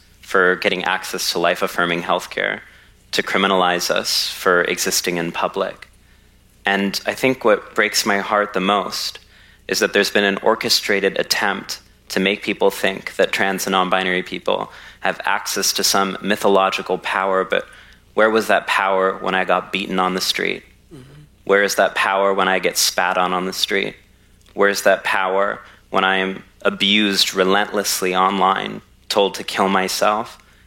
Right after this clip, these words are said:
Speaker 1: and the same social media platforms that say Happy Pride to me are silent when we say it's happening?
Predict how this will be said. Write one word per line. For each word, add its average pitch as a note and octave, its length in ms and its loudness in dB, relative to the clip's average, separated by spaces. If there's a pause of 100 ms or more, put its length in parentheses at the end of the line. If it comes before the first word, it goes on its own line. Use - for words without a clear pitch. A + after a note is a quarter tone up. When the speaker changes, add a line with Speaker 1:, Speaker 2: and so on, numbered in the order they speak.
(100)
Speaker 1:
and F#2+ 100 -2
the F#2 60 0
same G#2 280 2
social G#2 340 0
media G2 280 2
platforms G2 800 -2
that F#2 140 -4
say F#2+ 200 2
Happy G2 320 -4
Pride F#2+ 440 -2
to G2 100 -4
me G#2+ 280 -8 (380)
are F#2+ 100 0
silent G2 560 0 (540)
when G2 140 2
we F#2+ 80 4
say F#2+ 240 2
it's F#2+ 140 -2
happening? G2+ 520 -4